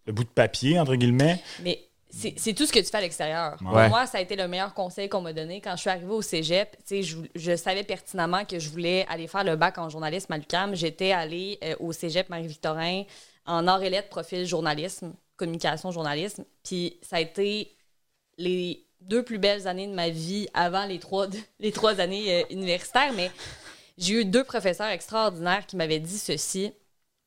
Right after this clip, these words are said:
Speaker 2: Le bac en journalisme, c'est difficile, c'est contingenté. D'entrer, juste entrer, c'est difficile. D'être journaliste par la suite, tu le dis,
Speaker 3: Ouais.
Speaker 2: euh, beaucoup d'appelés, peu d'élus. C'est encore plus difficile de tailler une place. La seule façon que tu peux te démarquer,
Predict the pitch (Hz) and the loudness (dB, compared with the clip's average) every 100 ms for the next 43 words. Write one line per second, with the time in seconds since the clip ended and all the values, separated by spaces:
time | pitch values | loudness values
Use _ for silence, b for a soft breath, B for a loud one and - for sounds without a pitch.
0 | _ _ _ _ _ - 185 202 220 185 | _ _ _ _ _ -2 2 2 0 -6
1 | 175 165 180 - - - 185 156 160 - | -6 -6 -8 -12 -16 -10 -8 -6 -4 -2
2 | 180 190 196 - - 175 170 170 165 160 | -2 -2 -4 -8 -8 -6 -4 -2 -2 -2
3 | 151 185 175 185 196 - 226 208 202 254 | -2 -6 -2 0 0 -4 -10 -4 -2 -2
4 | - 190 180 - 226 - 190 147 - - | 0 0 0 -4 -6 -6 -8 -6 -6 -2
5 | 202 226 233 b b b b 175 220 202 | -2 -2 -6 b b b b 0 0 0
6 | 208 190 220 - 175 160 - 220 - 170 | -6 -6 -6 -4 -2 -2 -4 -8 -6 -4
7 | 160 151 165 196 220 104 98 - 160 156 | -2 -2 -8 -12 -4 -2 -2 -4 -6 -6
8 | 151 165 - 202 160 196 196 190 170 165 | -6 -10 -12 -2 -2 -2 -4 -2 -2 -2
9 | 175 202 233 _ _ - 175 175 170 - | -2 -4 -8 _ _ -4 -2 0 -2 -4
10 | 226 - - 214 180 170 165 165 160 180 | -8 -6 0 2 2 2 2 0 0 0
11 | 214 233 - 180 175 175 254 247 180 214 | 0 -4 -10 2 2 2 -4 -2 -2 -2
12 | 202 - 190 165 165 147 - - 202 | -6 -8 -6 0 0 0 -6 -6 -6